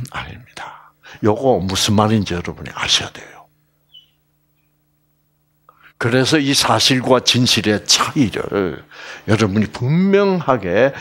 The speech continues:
여러분의 무의식 속에서 정리를 해야 돼요. 음.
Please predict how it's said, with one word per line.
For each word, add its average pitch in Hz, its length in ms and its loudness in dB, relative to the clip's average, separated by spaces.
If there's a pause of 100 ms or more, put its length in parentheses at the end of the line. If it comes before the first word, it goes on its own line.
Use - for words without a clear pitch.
(280)
여러분의 104 400 2
무의식 113 500 2
속에서 - 520 -6
정리를 104 600 0
해야 73 160 -10
돼요. - 160 -20 (1800)
음. 80 100 -18